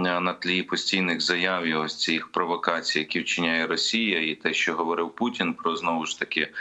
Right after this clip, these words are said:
можливість застосування ядерної зброї. Зараз активізувалася ця тематика. Російський літак, е, Ту дев'яносто п'ять підлітав до Аляски, і це якраз літак, який може нести ядерні боєзаряди.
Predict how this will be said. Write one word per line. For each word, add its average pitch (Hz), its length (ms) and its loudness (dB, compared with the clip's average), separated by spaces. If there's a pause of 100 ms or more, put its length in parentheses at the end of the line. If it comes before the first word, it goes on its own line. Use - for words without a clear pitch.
(300)
можливість 92 440 2
застосування 87 880 0 (760)
ядерної 90 540 0
зброї. 107 380 0
Зараз 90 380 0
активізувалася 87 880 0
ця - 180 -2
тематика. 95 760 0 (920)
Російський 98 560 0
літак, 90 580 0
е, 80 340 2
Ту - 160 -4
дев'яносто 85 600 0
п'ять 80 440 -2 (380)
підлітав 92 560 0
до 87 120 2
Аляски, 90 840 0
і 78 40 -6
це 87 220 -2
якраз 85 460 -2
літак, 82 340 -4
який - 220 -4
може 85 280 0
нести 85 400 0
ядерні 80 440 0
боєзаряди. 78 800 0